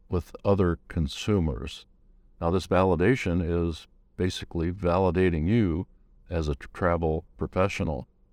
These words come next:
So you want to do that. You want to keep in mind that you have to build that, that trust with your customer.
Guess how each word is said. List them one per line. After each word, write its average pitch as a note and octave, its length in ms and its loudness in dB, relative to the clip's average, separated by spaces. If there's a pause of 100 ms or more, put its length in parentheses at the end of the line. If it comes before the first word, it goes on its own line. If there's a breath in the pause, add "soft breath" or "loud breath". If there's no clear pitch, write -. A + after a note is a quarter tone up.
(200)
So - 140 -4
you D3+ 100 2
want F#3 160 2
to C3 60 2
do C#3 200 4
that. A#1+ 260 -2 (720)
You G#2 80 -4
want G#2 160 2
to G#2 100 -4
keep A#2 200 2
in G#2+ 100 2
mind F#2 460 4
that E2 240 2 (200)
you G2+ 120 -2
have F2+ 180 -2
to - 80 -4
build F2+ 340 2
that, E2 260 2 (580)
that E2 240 -2
trust - 600 0 (440)
with F2 340 -2
your D#2 340 0 (340)
customer. D2+ 640 -6